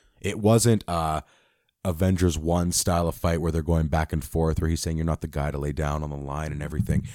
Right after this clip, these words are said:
Um, it's not a Civil War fight in that room with the pens and stuff. Really great scene there. It was Cap is,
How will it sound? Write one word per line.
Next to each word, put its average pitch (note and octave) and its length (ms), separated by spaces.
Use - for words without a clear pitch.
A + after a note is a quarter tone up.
Um, D#2 220
it's - 220
not F#2+ 160
a - 40
Civil F2+ 360
War F2 380
fight F2 280
in E2 120
that D#2+ 180
room F2+ 280
with E2 120
the - 80
pens F2 400
and F2 120
stuff. F2+ 360
Really F#2+ 220
great F#2 320
scene E2+ 300
there. E2 260
It F2+ 200
was E2+ 400
Cap - 540
is, D2+ 340